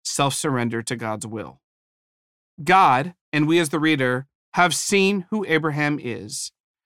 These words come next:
We have been shown what trust and loyalty and allegiance to God through the most vexing of all of life's experiences look like. Abraham has been stretched to the brink of human experiences, and he has been faithful to God.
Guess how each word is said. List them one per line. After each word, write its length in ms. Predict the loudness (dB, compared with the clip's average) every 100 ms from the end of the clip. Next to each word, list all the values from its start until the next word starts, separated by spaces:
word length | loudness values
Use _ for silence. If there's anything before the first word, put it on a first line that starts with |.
| _ 2
We 120 | 4
have 100 | 4
been 140 | 2
shown 420 | 2 2 4 4
what 140 | 2 -2
trust 400 | 0 0 0 0
and 120 | 2
loyalty 480 | 2 2 0 0 0
and 120 | 0
allegiance 560 | 0 0 -2 -2 -4 -4
to 120 | -6
God 440 | 0 2 2 0 -8 _ _
through 140 | 0
the 80 | 2
most 240 | 2 0 0
vexing 500 | 0 0 0 0 0
of 140 | 2
all 220 | 2 2
of 80 | 2
life's 340 | 0 0 -4
experiences 680 | -10 -8 -4 -2 -2 -4 -8
look 180 | -8 -12 -14
like. 360 | -18 -18 _ _ _ _ _ _ _ _
Abraham 500 | 0 2 2 2 2
has 180 | 2 0
been 180 | 0 0
stretched 580 | -2 0 0 0 -6 -8
to 80 | -6
the 100 | -6
brink 440 | -2 0 0 -4
of 140 | -8 -4
human 280 | 0 0
experiences, 1040 | -2 -6 -6 -6 -6 -8 -10 -12 -10 -12 -14 _ _ _ -4
and 120 | 0
he 80 | 2
has 140 | 2
been 180 | 0 -2
faithful 720 | -2 0 0 -2 -10 -12 -12 _ _ _
to 120 | -10
God. 380 | -6 -6 -8